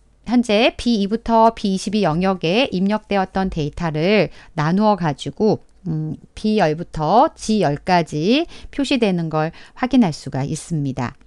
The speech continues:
이제 중간에 대출 금액이요, 어, 지수로 표시가 되어 있는 부분이 있는데요. 이 부분은 열 너비를 좀 조절해 주시면, 네, 숫자로 표시된 걸 확인할 수 있습니다.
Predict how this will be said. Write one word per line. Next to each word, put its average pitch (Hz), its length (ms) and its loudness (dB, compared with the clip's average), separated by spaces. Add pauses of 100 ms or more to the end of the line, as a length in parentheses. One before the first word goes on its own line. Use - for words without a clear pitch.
(880)
이제 220 380 2
중간에 233 680 4
대출 240 500 2
금액이요, 190 920 2 (240)
어, 156 440 -2 (120)
지수로 339 360 0
표시가 254 520 0
되어 202 260 0
있는 185 240 -2
부분이 175 360 -6
있는데요. 165 720 -2
이 196 120 -6
부분은 190 760 -2 (120)
열 226 220 0
너비를 202 340 0
좀 226 180 -2
조절해 208 460 -2
주시면, 170 640 -2 (300)
네, 143 300 -4
숫자로 214 720 -2
표시된 175 420 -4
걸 151 180 -6
확인할 208 340 -4
수 - 140 -12
있습니다. 131 720 -6